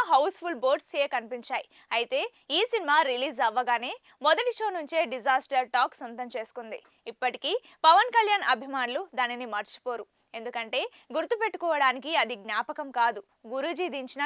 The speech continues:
గుణపం. ఈ సినిమా కూడా జనవరి పదిన నేటికి ఈ సినిమా విడుదలై ఏడు సంవత్సరాలైంది. ట్రిపుల్ ఆర్ వంటి సినిమా తర్వాత రామ్ చరణ్ కంప్లీట్ రోల్లో కనిపించిన సినిమా గేమ్ చేంజర్. శంకర్ వంటి దిగ్గజ దర్శకుడు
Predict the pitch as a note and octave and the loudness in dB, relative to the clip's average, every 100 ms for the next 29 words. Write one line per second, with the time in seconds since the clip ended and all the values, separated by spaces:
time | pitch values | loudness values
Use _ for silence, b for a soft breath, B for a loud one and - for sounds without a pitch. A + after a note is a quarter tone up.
0 | C4 A3+ B3 B3 - _ b b A4 B4+ | -4 -6 -2 -4 -4 _ b b 2 2
1 | B4 G4 F#4 D4+ D4+ D#4+ C#4+ B3+ B3+ B3+ | 2 2 4 4 4 4 0 -2 0 0
2 | B3 A#3 A3+ B3+ E4+ A#3+ B3 B3+ D4 - | 0 -2 -2 -4 -4 -6 -8 -10 -12 -10
3 | A#3+ B3+ A#3 B3 A#3 G#3+ A#3 D4+ - b | -12 -12 -6 -4 -4 -2 0 0 -2 b
4 | A#3 C4 C4+ A#3 A#3 G#3 C#4+ C4+ A#3 A3+ | -2 -2 -2 -6 -8 -8 -8 -4 -6 -6
5 | G#3+ - - F4+ G4+ B4+ G#4+ F4 D#4+ F#4 | -14 -10 -4 0 4 4 4 0 -2 -2
6 | D#4+ C4+ C4+ C4 A#3+ A#3+ A#3 B3 G4+ b | -2 0 0 2 2 0 2 2 0 b
7 | b C4 D#4+ A#4+ G#4 D4+ F4+ - C4+ E4 | b 6 6 6 2 2 2 0 -2 0
8 | F#4 - D#4 C4+ B3+ C4+ B3+ A#3 B3+ - | -4 -2 0 0 0 0 -2 -6 -8 -6
9 | B3+ B3 A#3+ A#3 A#3+ - C4 A#3 A#3 A3+ | -6 -6 -6 -4 -4 -6 -8 -4 -4 -6
10 | B3 A3+ B3 - _ b b D#4+ D#4 F#4 | -16 -16 -16 -16 _ b b -2 0 -2
11 | D#4+ C4+ C4+ A#3 - A#3 C#4+ C#4 A3 A3 | -6 -6 -6 -6 -6 -4 -4 -2 -2 -2
12 | - - B3 | -4 -8 -6